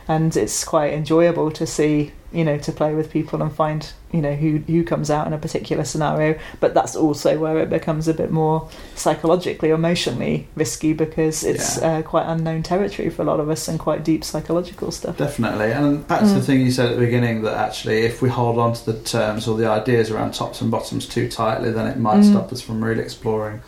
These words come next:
Speaker 2: some of this other stuff. Like, it might be
Speaker 1: Yeah.
Speaker 2: quite off-putting for you to think about, is this, like, a topping or a bottoming thing, or is this role play? But
Speaker 1: Yeah.
Speaker 2: actually, some of this stuff can be really subtle.
Speaker 1: Yes.
Speaker 2: Um, and I think this goes back to our conversation about how to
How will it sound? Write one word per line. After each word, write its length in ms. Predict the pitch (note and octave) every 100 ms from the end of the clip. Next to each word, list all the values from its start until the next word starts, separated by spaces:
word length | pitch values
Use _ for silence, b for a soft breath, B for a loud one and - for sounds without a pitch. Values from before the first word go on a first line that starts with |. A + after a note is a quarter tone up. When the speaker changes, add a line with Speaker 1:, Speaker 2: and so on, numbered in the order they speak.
| B B B
Speaker 2:
some 180 | - B2
of 40 | A#2
this 160 | A2+
other 160 | A#2 A2
stuff. 360 | - C3 - B2
Like, 220 | B2 -
it 100 | B2
might 120 | A#2
be 20 | A2
Speaker 1:
Yeah. 100 | D3+
Speaker 2:
quite 120 | A2
off-putting 440 | G#2+ - - B2
for 120 | A#2+ A2+
you 100 | -
to 100 | -
think 200 | B2 A#2+
about, 340 | - B2 A#2 B B B -
is 140 | G#2+
this, 180 | A2 -
like, 180 | A#2 -
a 40 |
topping 340 | - A#2+ - A2
or 140 | G#2+
a 20 |
bottoming 440 | G2+ A#2 - B2 A#2
thing, 200 | A#2 A#2
or 100 | A2+
is 100 | A2
this 120 | A#2+
role 280 | A#2+ A#2 A#2
play? 260 | - - C3
But 80 | -
Speaker 1:
Yeah. 140 | F3+
Speaker 2:
actually, 360 | F3 E3+ A2+ A2+ B B B
some 180 | -
of 80 | D#3+
this 140 | B2+ -
stuff 200 | B2+ B2+
can 120 | A2
be 60 |
really 360 | G#2 A2+ A2+ G#2
subtle. 580 | - B2+ B2 - - - -
Speaker 1:
Yes. 540 | E3+ B2+ - - - -
Speaker 2:
Um, 60 | A#2 A2+ A2+ A2+ -
and 20 |
I 100 | C#3+
think 180 | - C#3+
this 120 | C3
goes 220 | C#3+ B2
back 220 | B2 A#2+
to 100 | -
our 100 | A#2+
conversation 600 | - B2+ A2 B2 A2+ -
about 100 | A2
how 140 | G#2+
to 100 | A#2